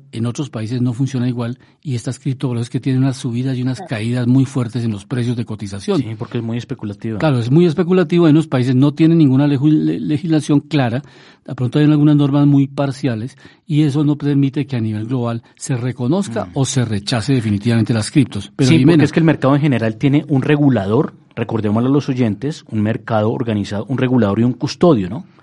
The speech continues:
Speaker 1: De acuerdo.
Speaker 3: El custodio es el que se encarga de vigilar y tener, y mantener la tenencia de esos
Speaker 1: Y
Speaker 3: activos.
Speaker 1: el respaldo.
Speaker 3: Y el regulador es el que se encarga de mirar y auditar precisamente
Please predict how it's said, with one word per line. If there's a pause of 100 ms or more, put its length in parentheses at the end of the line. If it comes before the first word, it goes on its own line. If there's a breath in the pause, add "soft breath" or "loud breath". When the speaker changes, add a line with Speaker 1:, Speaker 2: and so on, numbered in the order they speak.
(120)
Speaker 1:
De
acuerdo.
Speaker 3:
El
custodio
es
el
que
se
encarga
de
vigilar
y
tener,
y
mantener
la
tenencia
de
esos
Speaker 1:
Y
Speaker 3:
activos.
Speaker 1:
el
respaldo.
Speaker 3:
Y
el
regulador
es
el
que
se
encarga
de
mirar
y
auditar
precisamente